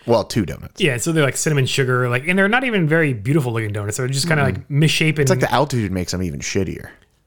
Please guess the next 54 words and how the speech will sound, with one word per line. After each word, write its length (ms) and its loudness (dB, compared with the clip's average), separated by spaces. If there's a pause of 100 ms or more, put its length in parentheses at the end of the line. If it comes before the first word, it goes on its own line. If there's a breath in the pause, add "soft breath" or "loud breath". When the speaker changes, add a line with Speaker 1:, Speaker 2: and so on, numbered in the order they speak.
(140)
Speaker 2:
Maybe. 600 2 (680)
I 100 -2
don't 120 2
know. 140 -2
Speaker 1:
Yeah, 140 6
I 20 4
don't 120 -2
know. 160 -8
Mine 240 2
were 80 2
plain. 440 -4 (300)
Speaker 2:
Yeah, 140 2
we 240 0
had 140 2
cinnamon 220 4
sugar 180 2
ones, 160 2
so 40 -2
they 100 2
were, 100 4
at 60 2
least 200 2
had 400 0
some 340 0
flavor, 380 2
but 180 2
of 100 -2
course 220 -4 (120)
at 200 -6
altitude, 560 -2 (120)
not 400 -2
everything 320 -4
does. 360 -2
Speaker 1:
Right. 280 0 (240 loud breath)
Speaker 2:
And 160 2
then 100 2
so 260 0 (140)
we 140 0
brought 260 2
up, 220 0
uh, 360 0
and 80 2
then 60 4
I 240 0
went 160 0
to 60 -4
the 120 -2
cooler 280 0
and 80 -2
grabbed 260 -4
our 100 -2
yogurts 460 -4
and 80 -6
our, 180 -6